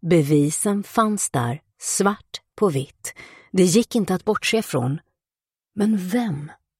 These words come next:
kunde det vara? Pauline vände på sig i sängen och snodde täcket tätare runt sig. Hon måste dela det här med någon, annars skulle hon aldrig komma vidare.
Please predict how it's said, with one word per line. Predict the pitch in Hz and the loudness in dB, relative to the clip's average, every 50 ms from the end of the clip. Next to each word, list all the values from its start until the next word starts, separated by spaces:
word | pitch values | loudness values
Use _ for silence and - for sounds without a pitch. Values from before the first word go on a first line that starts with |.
| _ - | _ 0
kunde | - 220 185 143 139 | 4 4 4 4 4
det | 156 143 | 2 0
vara? | 170 196 214 185 170 202 220 196 - _ _ _ _ _ _ _ _ _ _ _ _ _ _ _ _ _ - | 0 0 0 -2 -2 -4 -6 -6 -10 _ _ _ _ _ _ _ _ _ _ _ _ _ _ _ _ _ 2
Pauline | 196 190 175 175 175 170 175 180 | 4 4 6 6 8 6 6 6
vände | 190 202 165 139 139 160 | 6 6 4 4 2 2
på | 160 - 170 151 147 | 0 0 0 0 0
sig | - - - 170 170 | 0 0 -2 -2 -2
i | |
sängen | 175 - - 156 147 147 151 156 | -2 0 0 2 2 2 2 0
och | 175 165 | 0 0
snodde | - - 247 190 147 143 165 | 0 2 2 2 2 0 -4
täcket | - - 220 190 - - 147 - - | -2 0 -2 -2 -2 -4 -6 -6 -2
tätare | - 214 180 135 - - - 170 185 | 0 0 0 0 -2 0 0 0 0
runt | 170 135 127 131 - | 0 0 -2 -2 -2
sig. | - - 139 135 160 185 - - - _ _ _ _ _ _ _ _ _ _ _ - | -2 -2 -2 -2 -2 -4 -8 -16 -20 _ _ _ _ _ _ _ _ _ _ _ -4
Hon | - 139 139 | 0 2 4
måste | 143 151 147 - - - - | 4 4 2 0 -2 -4 0
dela | 143 156 151 156 143 135 143 151 | 4 4 6 6 6 4 4 4
det | 156 165 | 4 4
här | 160 156 143 135 | 4 4 4 4
med | 135 143 139 | 4 4 6
någon, | 143 160 170 180 165 143 135 135 - - - - - - - - | 6 4 4 4 4 2 2 0 -4 -8 -16 -20 -20 -20 -14 -2
annars | - 190 185 180 170 175 180 | 2 4 4 4 4 2 0
skulle | - - 185 180 | -2 -2 0 2
hon | 185 190 - - _ | 2 0 0 0 _
aldrig | - 247 233 185 151 147 170 196 247 - | 2 4 4 2 2 0 0 0 0 0
komma | - 220 202 185 | 0 2 2 4
vidare. | 156 151 143 131 - 139 131 139 143 165 | 4 4 2 2 0 0 -2 -2 -2 -4